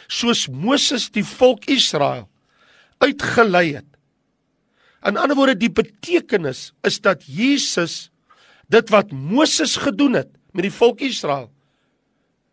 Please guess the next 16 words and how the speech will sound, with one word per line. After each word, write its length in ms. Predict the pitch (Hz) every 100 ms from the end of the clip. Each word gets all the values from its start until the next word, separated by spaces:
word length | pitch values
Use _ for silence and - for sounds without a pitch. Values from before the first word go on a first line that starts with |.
| _
toe 100 | 220
hy 60 | 214
hulle 140 | 220 208
uit 100 | 240
Egipte 420 | - 254 - 247
gelei 340 | 214 180 139
het, 100 | 123 - _ _ _ _ _ _ -
dat 160 | 190
dit 160 | 202 202 123
daadwerklik 960 | 180 185 - - 127 220 254 - 254 233 214
in 80 | 185
Jesus 480 | 139 202 - 208 -
tot 220 | 185 -
vervulling 540 | 165 - - 233 214
sal 220 | - 170 -
kom, 300 | 156 143